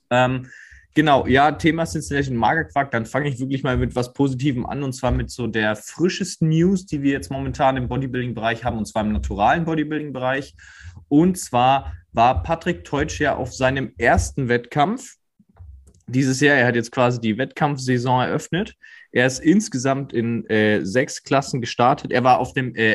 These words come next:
N P C I F B, auf der N P C I F B Wida Classic. Ähm, ist in sechs Klassen gestartet und hat, ähm, in sechs Klassen den ersten Platz geholt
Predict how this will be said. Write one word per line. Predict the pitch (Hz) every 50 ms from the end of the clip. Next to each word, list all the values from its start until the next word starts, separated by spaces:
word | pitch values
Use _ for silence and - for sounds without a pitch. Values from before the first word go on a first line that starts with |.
| - -
N | - - 139 131
P | - -
C | 143 - - - 151 147 147 147 139 - - - 110
I | 117
F | 117 117 - 117
B, | 110 107 117 113 104 - - _ _
auf | - - 110 - -
der | - 120 110 101 95 90 - _ _ _ _ _ _ _ _ _ - -
N | 107 107
P | 120 117
C | 113 - 117 110 - - -
I | 104 110
F | 107 - -
B | - 107 107 107 - -
Wida | 101 107 110 107 104 95
Classic. | - - - 123 123 127 - - 165 208 - - - _ _ _ _ _ _ _ - - _ - - - - _ _ _ -
Ähm, | - 127 131 131 131 131 131 135 131 -
ist | 131 123 -
in | 131 120
sechs | 120 107 135 143 143 - -
Klassen | - - 143 - - - 139
gestartet | 123 127 - - 139 139 165 175 - 208 226 - - _ _ _ _ _ _ _ - -
und | 131 143 143 139 131
hat, | 156 151 151 147 - - - -
ähm, | - 127 131 135 135 135 135 135 135 139 139 127 - - - - _ _ _ _ _ - - - - - - _ _ _ _
in | - 147 139 143
sechs | 135 - 160 143 - -
Klassen | 165 156 156 - - 156
den | 156
ersten | 147 131 147 - - 147
Platz | 131 170 170 - -
geholt | - 165 165 175 180 175 165 151